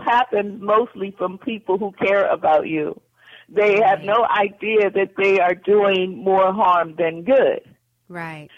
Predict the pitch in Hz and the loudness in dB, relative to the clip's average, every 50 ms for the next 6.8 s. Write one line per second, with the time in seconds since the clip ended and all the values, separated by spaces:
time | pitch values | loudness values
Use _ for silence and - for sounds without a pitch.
0 | _ _ - 208 208 247 214 208 202 208 196 190 180 180 180 - - 262 277 277 | _ _ -10 -4 0 0 0 2 2 0 2 2 2 2 0 0 0 0 0 2
1 | 254 226 202 185 180 196 190 208 233 247 240 220 196 208 196 190 190 180 170 175 | 0 0 -2 0 0 2 2 4 2 2 2 0 -2 -2 -2 0 0 0 -2 -4
2 | 170 165 151 175 170 170 _ 196 180 175 175 185 - _ - 170 180 170 - - | -8 -8 -6 -6 -6 -6 _ 0 0 0 0 0 -4 _ -4 -4 -2 -4 -4 -8
3 | - _ _ - 175 170 - - 214 196 214 226 233 262 254 - - 240 220 - | -16 _ _ -4 -4 -4 -4 -4 -2 -2 0 0 -2 -4 -4 -4 -4 -4 -4 -6
4 | _ - 175 190 185 196 202 - _ _ 214 196 196 - 190 185 175 156 - - | _ -4 -2 -2 -2 -2 -6 -8 _ _ -4 -4 -2 0 0 2 2 0 0 0
5 | 180 202 220 185 175 180 180 180 180 175 - - - 180 185 175 175 175 175 175 | 0 0 0 -2 -4 -6 -4 -4 -6 -8 -10 -6 -4 -4 -2 -2 -2 -2 -4 -6
6 | 175 _ _ _ _ _ _ _ _ 196 202 196 196 202 196 | -8 _ _ _ _ _ _ _ _ -8 -8 -6 -8 -10 -14